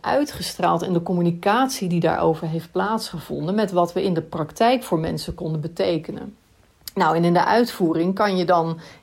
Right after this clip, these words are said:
in overigens uitstekende samenwerking met J N V proberen de regeling op te rekken en op te rekken. Dat hebben we ook gedaan met aanvullend bijvoorbeeld een coulance-regeling. Maar wat je ziet,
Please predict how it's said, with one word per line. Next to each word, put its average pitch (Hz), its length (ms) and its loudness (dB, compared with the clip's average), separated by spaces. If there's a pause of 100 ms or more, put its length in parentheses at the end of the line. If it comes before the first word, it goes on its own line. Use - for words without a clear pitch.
in 180 400 4
overigens 180 540 2
uitstekende 233 560 2
samenwerking 160 640 -2
met 151 160 -2
J 165 60 0
N 156 240 -2
V 160 360 2 (500)
proberen 190 460 6
de 185 60 4
regeling 170 480 4 (120)
op 165 200 2
te 202 200 0
rekken 156 300 0
en 151 120 -4
op 190 200 0
te 226 120 0
rekken. 226 320 2
Dat 247 140 0
hebben 151 220 -2
we 147 100 2
ook 190 140 -2
gedaan 170 480 0
met 175 160 0
aanvullend 156 500 0
bijvoorbeeld 180 400 2
een 160 100 -2
coulance-regeling. 202 1160 -2 (260)
Maar 208 120 0
wat 196 200 2
je 170 160 -2
ziet, 185 540 0